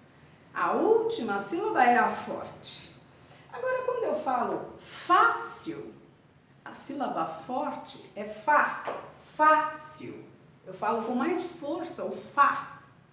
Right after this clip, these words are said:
Isso é chamada de sílaba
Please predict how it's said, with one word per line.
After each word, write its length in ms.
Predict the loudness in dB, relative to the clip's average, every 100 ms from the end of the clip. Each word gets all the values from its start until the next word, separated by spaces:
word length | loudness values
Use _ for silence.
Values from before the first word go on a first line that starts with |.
| -20 -20 _ -20 -12
Isso 240 | -8 -4
é 40 | -4
chamada 920 | -2 -2 0 0 -2 -2 -2 0 -2
de 260 | -4 -8 -10
sílaba 680 | -10 -10 -4 -2 0 -2